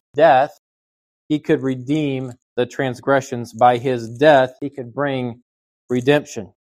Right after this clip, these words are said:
Now, the word redemption in that verse means just to pay a ransom, redeemed us. He paid that ransom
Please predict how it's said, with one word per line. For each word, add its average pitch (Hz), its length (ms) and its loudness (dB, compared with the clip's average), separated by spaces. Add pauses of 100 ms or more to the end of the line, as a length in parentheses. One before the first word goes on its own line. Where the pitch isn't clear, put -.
(300)
Now, 127 60 -4
the 135 100 0
word 156 200 6
redemption 156 580 0
in 151 80 -4
that 131 160 -2
verse 139 340 0
means 135 300 -4
just - 280 -8 (320)
to 120 60 -2
pay 147 480 0
a 127 160 -4
ransom, 123 500 -6
redeemed 123 500 -8
us. 113 140 -8
He 123 100 -16
paid 143 280 -8
that 123 180 -2
ransom 127 600 -4